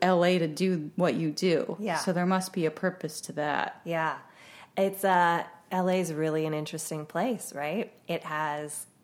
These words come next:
Speaker 2: um, a little bit of everything here. And you're right, you can't, um, ignore what's going on with our city and our society, and you see it all the time.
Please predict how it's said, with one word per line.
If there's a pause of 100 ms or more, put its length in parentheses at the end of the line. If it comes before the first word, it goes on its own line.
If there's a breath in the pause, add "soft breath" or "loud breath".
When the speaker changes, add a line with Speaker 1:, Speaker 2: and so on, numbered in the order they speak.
Speaker 2:
um,
a
little
bit
of
everything
here. (320 loud breath)
And
you're
right,
you
can't, (120)
um, (240)
ignore (380)
what's
going
on
with (260)
our
city
and
our
society,
and
you
see
it
all
the
time.